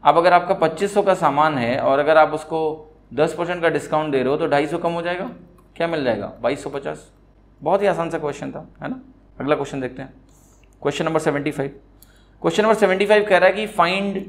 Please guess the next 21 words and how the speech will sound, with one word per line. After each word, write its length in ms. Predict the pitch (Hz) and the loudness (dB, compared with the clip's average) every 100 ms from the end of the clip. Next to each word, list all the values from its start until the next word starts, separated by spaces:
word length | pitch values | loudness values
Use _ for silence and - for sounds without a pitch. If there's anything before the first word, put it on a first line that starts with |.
| - | -6
two 180 | 202 220 | -4 0
numbers 500 | 190 156 151 - - - - _ _ _ _ _ | 0 4 4 2 -4 -16 -20 _ _ _ _ _
such 260 | 180 185 190 | 0 2 4
that 300 | 151 165 156 | 6 6 4
their 180 | 156 170 160 143 | 4 4 4 -2
mean 260 | 170 220 214 | 0 0 2
proportional 680 | 165 147 156 160 - 139 156 - | 2 2 2 -2 -2 -4 -4 -4
is 220 | 160 160 - | -4 -4 -4
eighteen 420 | 147 151 160 135 - - - _ _ _ _ 135 | -4 -2 -2 -2 -6 -14 -20 _ _ _ _ -4
and 260 | 156 170 | -2 0
the 60 | 175 - | -2 -2
third 300 | 180 208 214 | 4 6 6
proportional 680 | 196 170 156 165 - 143 147 - - | 6 0 0 -4 -4 -6 -6 -12 -8
to 100 | 151 | -6
them 220 | 143 160 170 | -4 -4 -4
is 160 | 143 | -2
one 180 | 143 151 | -2 -2
forty 280 | 147 127 135 | -4 -4 -4
four। 180 | 123 107 - _ _ _ _ - | -8 -10 -12 _ _ _ _ -6
ठीक 120 | 175 | 0
है, 280 | 214 151 - | 0 0 -10